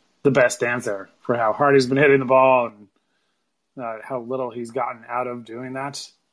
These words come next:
<clears throat> So, yeah, that's, that would be the answer for me on,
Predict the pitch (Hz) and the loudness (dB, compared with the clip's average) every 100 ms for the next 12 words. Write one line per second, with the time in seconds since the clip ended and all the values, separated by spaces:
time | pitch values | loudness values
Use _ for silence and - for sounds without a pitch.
0 | _ 151 - 143 120 110 - 143 120 113 | _ -8 -4 -6 -6 -12 -2 0 0 -2
1 | - _ _ _ _ _ _ _ _ _ | -8 _ _ _ _ _ _ _ _ _
2 | _ _ _ _ _ _ _ _ - 131 | _ _ _ _ _ _ _ _ 0 0
3 | 110 - _ 147 147 - _ _ _ _ | 0 -4 _ -2 -2 -6 _ _ _ _
4 | - 175 165 165 151 151 151 151 135 139 | -2 -2 0 -4 -6 -10 -10 -12 -10 -10
5 | 127 113 | -10 -14